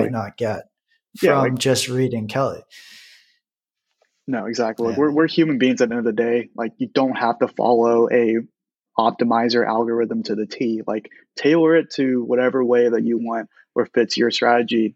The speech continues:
Speaker 2: the best. Um, so I think you definitely hit on that for sure.
Speaker 1: Yeah, yeah. No, this, I,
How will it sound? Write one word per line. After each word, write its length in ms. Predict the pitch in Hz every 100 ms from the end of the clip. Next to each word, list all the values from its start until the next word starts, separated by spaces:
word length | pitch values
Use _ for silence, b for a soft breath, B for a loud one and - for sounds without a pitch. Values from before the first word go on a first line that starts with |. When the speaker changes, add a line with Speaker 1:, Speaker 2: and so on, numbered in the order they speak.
| -
Speaker 2:
the 80 | 127
best. 420 | 110 107 - - b b b _ _ -
Um, 460 | 113 98 98 - _ 185 147
so 320 | - 101 107 - 185 -
I 60 |
think 220 | 120 123
you 80 | 113
definitely 340 | 113 113 117 113
hit 140 | 117
on 80 | 110
that 180 | 107 104
for 100 | 113
sure. 360 | - 120 117 b b b _ _ _ _ _ _ _ _ _
Speaker 1:
Yeah, 280 | 123 110 104
yeah. 260 | 127 117 95
No, 200 | 110 104
this, 280 | 98 117 -
I, 360 | 131 127 113